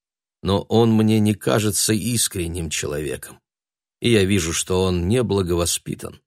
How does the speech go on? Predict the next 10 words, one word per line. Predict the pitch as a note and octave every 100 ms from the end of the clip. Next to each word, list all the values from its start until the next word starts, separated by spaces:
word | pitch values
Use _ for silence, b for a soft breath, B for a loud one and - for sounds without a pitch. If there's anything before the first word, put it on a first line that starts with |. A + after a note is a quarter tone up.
| _ _ _ _ _ _ _ _ _
«Но | C#2+ C#2+ D2+
я, | C#2+ C#3+ -
папа, | - E2 F#2+
и | G2
не | B2
думала | C#3+ A#3+ F3+ E2
выбирать | E2+ F#2 A2 A2 -
его | G2+ G#2
в | G2
наставники». | C#3+ - - C3+ E2 D2+ -